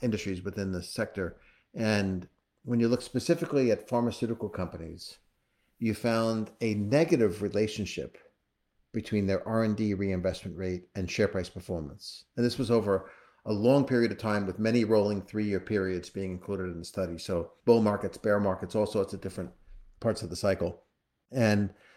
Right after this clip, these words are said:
companies investing more in R and D had worse share price performance than the companies investing less in R and D as a reinvestment rate. And it was the exact opposite for acquisitions.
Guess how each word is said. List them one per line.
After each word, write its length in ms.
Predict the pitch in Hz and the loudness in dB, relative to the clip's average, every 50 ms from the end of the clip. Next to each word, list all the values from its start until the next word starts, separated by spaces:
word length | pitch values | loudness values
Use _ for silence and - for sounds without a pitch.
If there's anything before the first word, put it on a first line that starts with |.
| _ _ - | _ _ 6
companies 300 | - 139 123 151 139 123 | 6 8 8 8 4 4
investing 400 | 135 123 127 117 - 139 131 117 | 6 4 4 2 2 0 2 4
more 260 | 110 113 120 120 120 | 4 6 6 6 6
in 80 | 117 110 | 6 4
R 140 | 107 107 | 2 2
and 100 | 113 107 | 0 0
D 140 | 98 104 101 | 0 0 -2
had 240 | 90 92 95 110 104 | -2 -2 -4 -4 0
worse 260 | 101 113 120 107 - | 2 2 2 2 0
share 220 | - - - 107 98 | -2 0 0 0 2
price 220 | - 98 95 - | 2 0 -2 -2
performance 500 | - 101 95 - 98 92 90 90 85 - | -6 -12 -8 -4 -4 -2 -2 -2 -4 -4
than 100 | 98 92 | -6 -6
the 80 | 92 90 | -6 -4
companies 380 | - 92 87 87 90 87 - | -6 -6 -6 -6 -8 -8 -8
investing 360 | 92 87 87 87 - 92 90 | -8 -8 -8 -8 -10 -10 -6
less 220 | 92 101 98 - - | -6 -6 -6 -6 -8
in 80 | 87 | -12
R 100 | 69 - | -12 -12
and 120 | - 73 73 | -14 -14 -14
D 240 | 69 62 - - _ _ _ _ - | -14 -14 -16 -16 _ _ _ _ -10
as 160 | - 104 98 101 | -6 -6 -4 -4
a 60 | 92 | -4
reinvestment 600 | 90 - 98 92 87 87 87 - - - - - | -4 -4 -4 -4 -2 -4 -6 -8 -8 -12 -12 -10
rate. 320 | - 95 95 82 69 - _ _ _ _ _ _ _ _ _ _ _ _ _ _ - - - | -8 -6 -6 -6 -8 -12 _ _ _ _ _ _ _ _ _ _ _ _ _ _ -14 -4 0
And 380 | 117 117 113 110 110 107 107 | 2 4 4 6 6 4 4
it 60 | 107 | 4
was 140 | 117 120 113 | 2 2 4
the 80 | 127 123 | 4 2
exact 300 | 110 107 120 113 113 - | 4 4 2 2 4 4
opposite 420 | 113 113 113 - 107 - 110 - | 2 2 2 -2 -4 -6 -6 -6
for 120 | - - 92 | -6 -6 -6
acquisitions. 800 | 95 95 - - 90 98 107 - - 95 - - - - - | -6 -8 -8 -8 -6 -6 -6 -6 -8 -14 -16 -16 -18 -18 -20